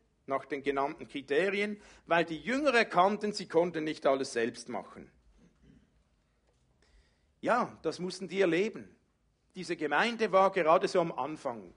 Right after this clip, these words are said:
Pionierphase. Ein paar Männer, Jünger, zwölf Stück, schräge, lustige, starke, herausfordernde, komische,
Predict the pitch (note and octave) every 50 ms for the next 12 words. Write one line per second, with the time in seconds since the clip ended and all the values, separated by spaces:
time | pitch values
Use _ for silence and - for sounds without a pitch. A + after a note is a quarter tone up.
0 | _ _ - E3+ F#3 F#3 F#3 F#3 G3+ G3 - D#3 C#3+ B2 A2 G2+ - A2 F2+ E2
1 | _ _ _ _ _ _ _ _ _ _ _ _ _ _ _ _ _ _ C#3+ C#3+
2 | C3+ - F#3+ G#3 A3+ A3 G3+ G3 A3+ - G#3 D#3 A#2 - - _ _ B2 C3+ F3
3 | G#3 A3+ G3+ D3 A2+ F#2+ - _ - - F3 F#3 G3+ G3+ F3 - - F#3 G3 F#3+
4 | F#3 - - - _ _ _ _ _ _ _ _ _ _ _ _ _ _ - C#3+
5 | D#3+ F3+ G3 G3+ F3+ G#3 G3 G3 G3 F#3+ F3+ - - D#3+ F3+ G#3 G3+ - - -
6 | F#3+ D#3+ G3 F#3+ F#3+ F#3+ F#3 - _ _ _ _ _ _ - - - D3+ E3 F#3
7 | G3 F#3 F#3 - F#3 F#3 F#3 F3+ D#3+ D3 D3+ C#3 C#3+ D#3 F3 F#3 F3+ - - F#3
8 | F#3 F#3 F#3 F#3 F3+ F3+ E3 F3+ E3+ E3+ - D#3 D#3 E3+ F#3 F#3+ F#3+ E3+ - F3
9 | F3 F3 E3+